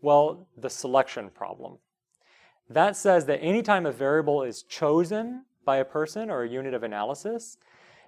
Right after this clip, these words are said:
there might be some extra bias going on. So for example, let's think about in the Oregon experiment. Well, suppose that people in the control group,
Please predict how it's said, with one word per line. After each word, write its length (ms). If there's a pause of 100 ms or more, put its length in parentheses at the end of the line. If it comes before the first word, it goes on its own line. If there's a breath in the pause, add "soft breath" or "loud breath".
there 160
might 380
be 180
some 380
extra 440
bias 800 (100)
going 280
on. 260 (480)
So 220
for 160
example, 500
let's 180
think 200
about 440 (460)
in 300
the 200 (160)
Oregon 320
experiment. 540 (1200 loud breath)
Well, 120
suppose 920 (380 soft breath)
that 400
people 280
in 80
the 60
control 560
group, 420